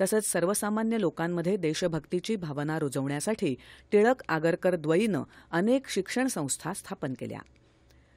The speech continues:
लोकमान्य टिळकांनी सुरू केलेल्या केसरी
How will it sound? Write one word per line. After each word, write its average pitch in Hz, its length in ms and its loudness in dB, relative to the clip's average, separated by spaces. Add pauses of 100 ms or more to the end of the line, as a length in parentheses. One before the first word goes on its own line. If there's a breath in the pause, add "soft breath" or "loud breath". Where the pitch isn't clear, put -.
(300 soft breath)
लोकमान्य 254 580 6
टिळकांनी 196 480 0
सुरू 175 240 0
केलेल्या 175 380 0 (120)
केसरी 160 440 2